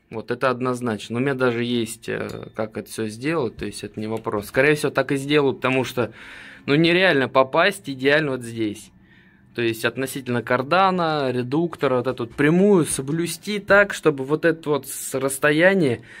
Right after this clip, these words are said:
ну, нереально. Если здесь его придвинуть левей, как надо, то у меня просто мотор как бы встанет, как на Ниве, высоко, либо поддон сильно пилить придется.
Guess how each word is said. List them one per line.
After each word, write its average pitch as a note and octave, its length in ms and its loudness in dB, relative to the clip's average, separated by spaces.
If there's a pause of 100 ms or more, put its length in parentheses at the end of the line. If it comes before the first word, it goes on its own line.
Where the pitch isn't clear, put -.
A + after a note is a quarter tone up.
(280)
ну, D#3+ 100 0
нереально. D#3+ 680 4 (400)
Если D3+ 340 0
здесь D#3 440 0 (140)
его D3 240 4
придвинуть D3+ 560 0
левей, A3 560 0
как - 220 0
надо, B2 420 -2 (120)
то D3+ 220 8
у C#3 60 4
меня D#3+ 300 2
просто D3 420 4
мотор B2+ 500 2
как B2+ 140 2
бы B2 100 4
встанет, A#3+ 500 0
как - 220 -2
на D3 140 0
Ниве, F3+ 300 0
высоко, C3 600 2
либо C3+ 240 2
поддон C#3 500 4
сильно C3+ 320 -2
пилить B2+ 360 -4
придется. B2 580 -2